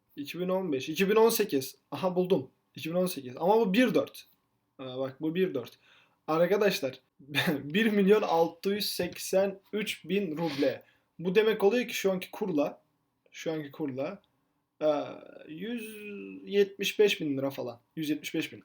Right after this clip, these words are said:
Ama kur çok düştü bizde. Eskiden arkadaşlar bir T L on dört rubleydi. Ama şu an bir T L sekiz buçuk rubleye düştü. E, ekonomimiz bayağı kötü yani. O yüzden normalde yani bu fiya-, bu yüz elli bin lira falandı.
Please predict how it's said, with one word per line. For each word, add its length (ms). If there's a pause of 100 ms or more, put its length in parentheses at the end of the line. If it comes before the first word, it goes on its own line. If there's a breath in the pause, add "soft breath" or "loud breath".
Ama 360 (300 loud breath)
kur 200
çok 280
düştü 280
bizde. 440 (680)
Eskiden 400
arkadaşlar 600
bir 100
T 260
L 220 (420)
on 260
dört 260
rubleydi. 400
Ama 220
şu 260
an 240
bir 120
T 160
L 60
sekiz 360
buçuk 200
rubleye 320
düştü. 400 (180)
E, 40
ekonomimiz 680
bayağı 240
kötü 240
yani. 280 (720 soft breath)
O 120
yüzden 360
normalde 400
yani 280
bu 40
fiya-, 320
bu 400
yüz 200
elli 180
bin 100
lira 160
falandı. 520